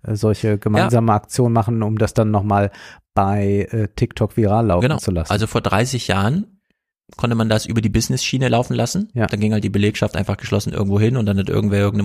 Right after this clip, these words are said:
Speaker 1: Gibt's ja
Speaker 2: Motivationsrede
Speaker 1: immer noch.
Speaker 2: gehalten.
Speaker 1: Dirk
Speaker 2: Ja, aber es hatte
Speaker 1: Kräuter.
Speaker 2: damals so richtig Konjunktur,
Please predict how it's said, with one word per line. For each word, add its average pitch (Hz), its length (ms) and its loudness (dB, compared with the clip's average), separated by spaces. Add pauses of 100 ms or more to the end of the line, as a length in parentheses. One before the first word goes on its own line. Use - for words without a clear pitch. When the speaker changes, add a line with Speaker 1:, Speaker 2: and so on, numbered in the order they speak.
Speaker 1:
Gibt's 101 60 -2
ja 95 40 -2 (200)
Speaker 2:
Motivationsrede 110 180 0
Speaker 1:
immer 147 120 2
noch. 107 100 0
Speaker 2:
gehalten. 156 360 -2 (480)
Speaker 1:
Dirk 110 120 2
Speaker 2:
Ja, 127 140 2
aber 208 80 2
es 202 40 0
hatte 160 120 0
Speaker 1:
Kräuter. 139 100 2
Speaker 2:
damals 143 220 -2
so - 60 -4
richtig 135 240 -6
Konjunktur, 120 800 -2